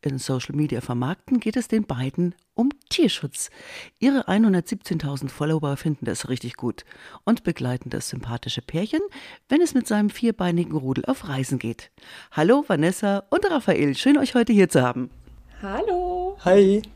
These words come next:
Speaker 3: danke für die Einladung.
Speaker 1: Wo, wo wohnt ihr denn genau? <laughs>
Speaker 3: Wir kommen tatsächlich aus dem wunderschönen Solingen, also aus dem Bergischen Land in Nordrhein-Westfalen.
Speaker 1: Okay, also da habt ihr auch schon immer gewohnt, da seid ihr auch geboren?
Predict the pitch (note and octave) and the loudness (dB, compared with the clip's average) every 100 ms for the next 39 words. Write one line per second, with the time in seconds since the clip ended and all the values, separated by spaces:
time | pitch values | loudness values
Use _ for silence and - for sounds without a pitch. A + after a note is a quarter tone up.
0 | - F3+ D#3+ E3 - E3 D#3 E3 F3 D3 | -14 0 2 2 0 4 6 8 6 6
1 | C#3+ D3 D3+ A3 A3+ D#4 - _ - G3+ | 6 2 -2 -8 -12 -14 -18 _ 0 0
2 | - F#3 A3+ F#3+ E3 C#4+ B4 A4 C4+ F#3 | 0 0 2 4 6 6 4 4 4 4
3 | D3+ D3 D#3 A3+ F#3+ A3 F#3 - F3 A3 | 4 2 2 4 4 4 0 -2 2 2
4 | - G#3 G3 F#3+ F3+ F3+ F#3 F#3 F#3+ - | 4 2 2 2 2 4 2 2 -4 4
5 | E3 E3 - E3+ D#3+ D#3 D3+ - - E3 | 2 2 2 6 6 4 -2 -8 -2 4
6 | F3 E3+ - D#3 D3 C#3+ E3+ E3+ C3+ D3 | 6 6 6 4 4 2 4 4 4 2
7 | G3+ A3 C3+ C3+ C#3 D3+ D3 D3 D3+ D3+ | 0 -2 0 0 0 0 4 4 4 0
8 | D3 D3 D3+ D#3+ D3+ D3+ D3 - D3 C#3+ | -2 2 0 2 0 0 0 0 0 -2
9 | - - B2+ - - - - - - - | -4 -6 -4 -4 -6 -16 -20 -20 -18 -12
10 | - F3+ A#3 - - - - A#3 B3+ B3 | -4 -2 -2 -4 -16 -10 0 2 4 4
11 | C4 B3+ A#3 A#3 A3 G#3+ A3 F3+ E3+ F3+ | 4 2 4 4 6 4 4 2 2 2
12 | F3+ F3+ E3 - F3 D3 C3+ | 0 0 -2 -4 -8 -4 -4